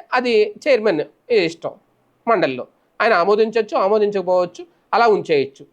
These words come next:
వాళ్ళ పదవీ కాలం పూర్తయ్యే వరకు, గడువు పూర్తయ్యే వరకు. ఇప్పుడు ఇది కాకపోతే జగన్ విషయంలో మాత్రం, ఆ, ఆయనైతే మాత్రం బుజ్జగింపు పర్వాలు,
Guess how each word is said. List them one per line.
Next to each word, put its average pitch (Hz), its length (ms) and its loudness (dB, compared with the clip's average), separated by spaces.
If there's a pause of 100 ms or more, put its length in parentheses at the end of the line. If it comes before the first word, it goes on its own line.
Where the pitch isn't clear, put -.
(120)
వాళ్ళ 180 160 2 (160)
పదవీ 165 260 0
కాలం 156 240 0
పూర్తయ్యే 135 400 -6
వరకు, - 200 -16 (160)
గడువు 160 240 0
పూర్తయ్యే 131 340 -4
వరకు. - 220 -18 (920)
ఇప్పుడు 240 180 2
ఇది 180 160 0 (160)
కాకపోతే 240 460 0 (440)
జగన్ 170 420 0
విషయంలో 233 420 0 (100)
మాత్రం, 190 300 -2 (500)
ఆ, 151 80 -2 (360)
ఆయనైతే 247 440 2
మాత్రం 208 380 -2 (100)
బుజ్జగింపు 196 460 -6
పర్వాలు, 175 500 0